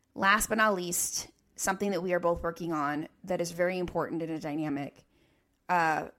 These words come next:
is owning mistakes. Owning mistakes, acknowledging when you fucked up, and saying sorry.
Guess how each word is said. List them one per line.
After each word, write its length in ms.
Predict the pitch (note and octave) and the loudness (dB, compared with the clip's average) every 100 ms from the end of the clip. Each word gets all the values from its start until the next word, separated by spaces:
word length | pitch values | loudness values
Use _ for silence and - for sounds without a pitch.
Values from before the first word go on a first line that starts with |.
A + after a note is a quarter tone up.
| _ - _ | _ -20 _
is 680 | - F3+ F3 E3 - - - _ _ _ - | -4 0 0 0 -2 -2 -6 _ _ _ 0
owning 460 | G#3 G#3+ G#3 G3+ | 2 4 4 2
mistakes. 720 | F3 - B2+ G2 - - - - _ _ _ _ _ _ _ _ _ _ _ _ _ _ _ _ G3+ | 0 -4 -6 -8 -6 -6 -6 -12 _ _ _ _ _ _ _ _ _ _ _ _ _ _ _ _ 4
Owning 380 | A3 A#3 A#3+ | 6 6 4
mistakes, 640 | A#3+ - F3+ F3 - - - _ _ _ _ _ _ - | 2 2 2 2 -2 -4 -8 _ _ _ _ _ _ -8
acknowledging 760 | F#3 F#3 F3 F#3+ G3 G3 F#3+ F3 | -2 2 6 6 4 2 -2 0
when 140 | F3 | -2
you 80 | E3+ | -2
fucked 320 | E3+ E3 - | -4 -6 -2
up, 260 | D#3+ D#3+ - - - _ _ _ _ _ _ _ - | -2 -2 -6 -10 -20 _ _ _ _ _ _ _ -2
and 240 | F3 E3+ | 0 2
saying 320 | G3+ G#3 G#3 | 2 2 2
sorry. 420 | F3+ E3+ D#3+ - | 2 2 0 -4